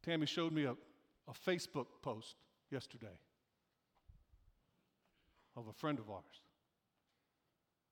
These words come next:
When I saw the Facebook post, I was reminded of how glad that I'm no longer on Facebook.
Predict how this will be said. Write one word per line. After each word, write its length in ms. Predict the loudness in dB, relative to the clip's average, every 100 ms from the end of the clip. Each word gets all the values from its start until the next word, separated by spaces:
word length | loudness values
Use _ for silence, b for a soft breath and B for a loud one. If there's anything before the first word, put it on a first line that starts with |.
| _ _ _ _ _ _ _ _ _ _ _ _ _ -2
When 140 | 0
I 60 | 2
saw 320 | 8 10 10
the 80 | 8
Facebook 500 | 6 4 4 0 4
post, 320 | 6 6 2 -14 -20 _ _ _ _ _ _ _
I 160 | 0 2
was 280 | 4 4 2 2
reminded 460 | 6 8 6 6
of 80 | 6
how 160 | 4 4
glad 540 | 2 6 10 10 8 6
that 120 | 2
I'm 180 | 0 -2 -8 _ _ _ _ 2
no 140 | 4
longer 320 | 6 6 4
on 120 | 2 2
Facebook. 440 | -2 -2 -6